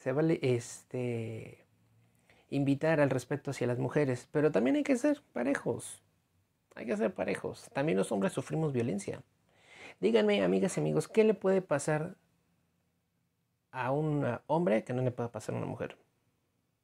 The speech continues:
¿Que, que el típico manoseo? Claro. Las palabras de los famosos piropos, también. El acoso, también. La violación,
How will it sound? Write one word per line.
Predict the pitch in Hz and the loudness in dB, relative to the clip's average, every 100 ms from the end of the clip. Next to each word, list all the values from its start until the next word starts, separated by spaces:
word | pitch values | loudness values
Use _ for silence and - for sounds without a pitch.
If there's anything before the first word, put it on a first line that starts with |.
| _ _ _ - | _ _ _ -10
¿Que, | 123 - 139 131 | -10 -6 -6 0
que | 160 151 147 135 | 4 8 8 6
el | 143 | 2
típico | 175 185 156 | 2 2 2
manoseo? | 139 135 139 185 247 - _ _ _ _ _ _ | 2 2 4 6 4 2 _ _ _ _ _ _
Claro. | - - 117 151 196 _ _ _ _ _ _ _ _ _ _ | -12 -8 -4 -4 -6 _ _ _ _ _ _ _ _ _ _
Las | - 135 131 | 0 0 2
palabras | 147 151 156 165 156 135 - | 2 4 4 4 2 0 -4
de | 127 120 123 | -2 0 0
los | 127 - - | 0 0 2
famosos | 127 139 147 - | 2 2 -2 -4
piropos, | - 127 135 190 - - _ _ - | 0 0 0 -2 -4 -14 _ _ -20
también. | - 101 110 127 185 - _ - | -14 -6 -4 -2 -2 -6 _ -4
El | 117 | -2
acoso, | 113 123 120 165 190 | 0 -2 2 0 0
también. | 117 107 120 139 170 | -6 -2 0 0 -2
La | - 127 | 0 2
violación, | 135 135 135 147 151 226 | 4 6 4 4 2 2